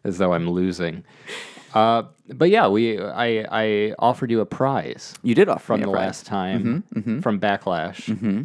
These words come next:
Speaker 1: and now from Extreme Lu-, Rules. I'm gonna carry it over.
Speaker 2: Okay.
Speaker 1: I let you choose one item off of the five dollar menu
Speaker 2: <laughs>
Speaker 1: from the, from the W W E shop because they had a sale.
Speaker 2: Mm-hmm.
Speaker 1: And Matt,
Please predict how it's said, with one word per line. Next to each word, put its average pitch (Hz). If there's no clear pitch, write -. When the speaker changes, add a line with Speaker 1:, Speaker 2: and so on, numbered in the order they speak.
Speaker 1:
and 90
now 90
from 90
Extreme 85
Lu-, 85
Rules. 90
I'm 90
gonna 90
carry 87
it 85
over. 87
Speaker 2:
Okay. 98
Speaker 1:
I 101
let 110
you 107
choose 98
one 104
item 95
off 95
of 90
the 92
five 95
dollar 98
menu 90
Speaker 2:
<laughs> 427
Speaker 1:
from 95
the, 92
from 113
the 110
W 120
W 113
E 113
shop -
because 120
they 113
had 110
a 98
sale. 180
Speaker 2:
Mm-hmm. 117
Speaker 1:
And 110
Matt, 139